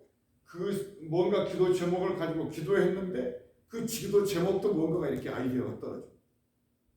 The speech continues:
그러니까 이런 거 보고 일거양득이라 그렇습니까? 돌 하나 가지고 여러 가지를 이입하는. 뭐 이런, 이런, 이런 그 기도가 이게 말씀을 따라가는 기도고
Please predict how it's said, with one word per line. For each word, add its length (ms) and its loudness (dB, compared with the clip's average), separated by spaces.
그러니까 720 -6
이런 200 0
거 100 -2
보고 580 -4
일거양득이라 760 0
그렇습니까? 540 -10
돌 160 -4
하나 220 -2
가지고 540 -6
여러 160 -2
가지를 340 -4
이입하는. 480 -12
뭐 120 -2
이런, 280 4
이런, 280 4
이런 300 -2
그 200 -2
기도가 800 -6
이게 200 -8
말씀을 480 -2
따라가는 500 -2
기도고 640 -10